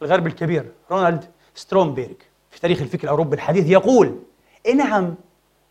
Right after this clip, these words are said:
إنها لفضيحة، لعار أن يعرض المرء على السيف أو يحرق بالنار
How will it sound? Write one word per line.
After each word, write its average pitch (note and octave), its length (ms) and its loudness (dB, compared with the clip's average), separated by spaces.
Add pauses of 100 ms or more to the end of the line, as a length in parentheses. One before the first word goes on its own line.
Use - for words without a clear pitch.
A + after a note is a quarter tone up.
(220)
إنها A#3+ 420 6
لفضيحة، G#3 680 -2
لعار F3+ 600 8 (680)
أن G3 140 6
يعرض G#3 320 6
المرء G3 280 6
على E3+ 200 6
السيف E3 520 4
أو E3+ 120 8
يحرق G3+ 300 10
بالنار G#3 580 10